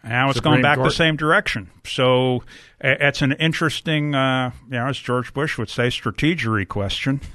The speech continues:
Speaker 2: Yeah.
Speaker 1: Uh, do you wanna lose fast in the Ninth Circuit, get a bad panel, have them overturn Judge Benitez's ruling, at which case the plaintiffs can take an appeal to the Supreme Court, because I really doubt that the Ninth Circuit is gonna have an en banc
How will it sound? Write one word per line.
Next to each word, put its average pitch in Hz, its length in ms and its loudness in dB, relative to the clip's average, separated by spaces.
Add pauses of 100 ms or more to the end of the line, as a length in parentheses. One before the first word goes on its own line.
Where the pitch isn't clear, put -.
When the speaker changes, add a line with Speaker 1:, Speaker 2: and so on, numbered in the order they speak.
(140)
Speaker 2:
Yeah. 113 240 0
Speaker 1:
Uh, 120 680 2 (260)
do 151 140 4
you 180 180 4
wanna 160 240 2
lose 147 320 2
fast 113 500 0
in 120 100 -2
the 117 80 0
Ninth 113 240 2
Circuit, - 500 -2
get 120 120 2
a 107 60 0
bad 117 400 2
panel, 113 400 0 (380)
have 127 240 2
them 143 120 4
overturn 147 720 2
Judge 139 300 0
Benitez's 135 600 2
ruling, 110 380 0 (260)
at 117 140 0
which 123 240 -2
case 120 320 0
the 104 80 -6
plaintiffs 165 480 -2
can 113 160 -6
take 107 240 -4
an 101 80 -4
appeal 98 320 -2
to - 120 -10
the 95 60 -6
Supreme 107 380 -6
Court, 104 340 -8
because 110 280 -10
I 98 60 -4
really 131 280 0
doubt 113 300 0
that 117 120 -6
the 107 80 -4
Ninth 110 260 0
Circuit 120 420 -4 (260)
is 120 140 -2
gonna 117 180 2
have 107 160 0
an 104 220 -4
en 113 240 0
banc 110 400 -2